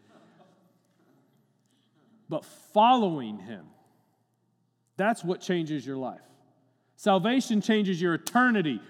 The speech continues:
Following him changes your physical and your life. That's what makes the difference in your life.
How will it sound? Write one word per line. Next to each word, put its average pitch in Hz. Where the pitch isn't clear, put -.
Following 226
him 160
changes 165
your 156
physical 156
and 135
your 131
life. 110
That's 180
what 175
makes 160
the 143
difference 123
in 117
your 104
life. 90